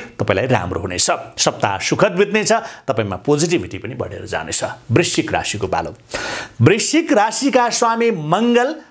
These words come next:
मकर राशिमा विराजित हुनुहुन्छ यतिखेर।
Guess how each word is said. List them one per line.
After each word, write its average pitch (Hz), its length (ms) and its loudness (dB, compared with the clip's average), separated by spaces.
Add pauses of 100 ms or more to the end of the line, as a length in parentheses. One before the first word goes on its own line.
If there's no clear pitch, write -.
(180)
मकर 196 520 2
राशिमा 175 480 0
विराजित 107 460 -2
हुनुहुन्छ 87 300 -14
यतिखेर। 87 420 -12